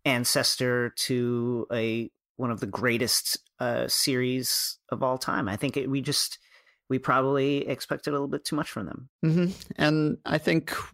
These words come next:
Speaker 2: we're both planning to finish it. It's not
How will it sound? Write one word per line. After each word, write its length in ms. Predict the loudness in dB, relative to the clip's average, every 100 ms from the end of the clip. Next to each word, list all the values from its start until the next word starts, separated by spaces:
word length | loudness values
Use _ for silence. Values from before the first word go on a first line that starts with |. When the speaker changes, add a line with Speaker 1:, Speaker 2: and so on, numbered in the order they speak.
| 2
Speaker 2:
we're 120 | 4
both 440 | 6 4 4 -6 -4
planning 340 | 4 6 6 4
to 140 | 0
finish 380 | 2 4 6 6
it. 240 | 6 6 0 -2
It's 340 | 0 0 0
not 240 | 2 0